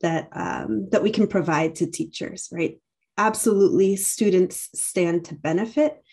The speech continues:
and students that our researchers have described in a multitude of ways, right? And our keynote also described as our linguistic, uh, linguistically gifted students, right? Our students with disabilities,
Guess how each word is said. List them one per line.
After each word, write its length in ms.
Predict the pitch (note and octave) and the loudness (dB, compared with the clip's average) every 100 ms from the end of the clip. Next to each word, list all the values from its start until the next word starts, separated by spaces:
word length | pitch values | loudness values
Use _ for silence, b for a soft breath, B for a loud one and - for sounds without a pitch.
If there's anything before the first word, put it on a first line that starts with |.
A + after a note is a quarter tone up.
| b b _ | b b _
and 180 | G3+ G3 | 0 0
students 720 | - - A#3 A#3 A3+ A3+ - | 0 2 4 4 4 -2 -4
that 360 | F#3+ F#3 F3+ - F#3 | -2 -2 -4 -6 -2
our 100 | F#3 | 2
researchers 580 | F3+ F3+ F3 F3 E3 | 2 2 -2 -2 -4
have 220 | F#3 D#3+ - - - | -6 -10 -12 -20 -4
described 560 | G3 - G3+ F#3+ E3 | -2 0 0 0 2
in 300 | F3 F3 F3+ - _ | 4 4 2 -8 _
a 60 | F3+ | 2
multitude 580 | F3 E3+ E3+ D#3 - E3+ | 2 2 -2 -4 2 2
of 260 | D#3+ - E3 | 2 -4 -4
ways, 400 | E3+ D#3+ E3+ F#3 | -2 -2 -2 -2
right? 200 | E3+ D#3+ | -2 -2
And 160 | E3+ E3 | -2 -2
our 320 | D#3+ D#3+ - | -2 -4 -10
keynote 480 | - A#3 G3+ F3+ F3 | 0 2 4 2 0
also 280 | F#3 F3+ - | -4 -2 -2
described 560 | E3 F3 - E3+ E3 E3+ | -2 -2 -4 -4 -4 -4
as 140 | E3 | -4
our 240 | D#3+ D#3+ b b _ | -4 -4 b b _
linguistic, 920 | F#3+ G3 F#3 F#3+ F#3+ - F#3+ F#3 - - - | 0 2 4 2 0 -2 -2 -4 -10 -14 -4
uh, 300 | F3+ E3+ D#3+ | 0 0 2
linguistically 720 | G3 A3 A3+ A3 G#3+ G3 F#3 | 4 4 4 2 0 0 0
gifted 580 | D#3 G3 - F3+ E3+ - | 2 0 0 -4 -4 -8
students, 680 | - F3 E3 D#3 F3+ - | -4 -2 -2 -4 -8 -8
right? 200 | E3+ E3+ E3+ | -4 -4 -4
Our 100 | E3+ | -6
students 460 | - F#3+ F3 F3 | -2 0 2 0
with 120 | G3 E3+ | -2 -2
disabilities, 880 | F#3 - - G3+ F3+ E3+ D#3+ E3 | -4 -6 -4 0 2 2 -2 -4